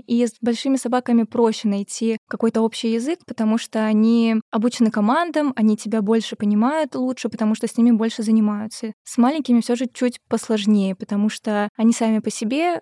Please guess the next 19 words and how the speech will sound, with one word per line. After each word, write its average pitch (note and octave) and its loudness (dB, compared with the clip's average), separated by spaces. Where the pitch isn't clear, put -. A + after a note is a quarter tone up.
командам G#3+ 2
их G3+ -4
особо A3 -2
не A3 4
учат, D4+ -2
потому A3+ 0
что - -10
существует A3+ -4
такой G#3+ -4
стереотип, G#3+ -6
что - -4
если A3+ -2
маленькая A3+ 2
собака, C#4 -4
с - -10
ней A3+ 0
не G#3+ 2
нужно G#3+ 0
заниматься, A#3 0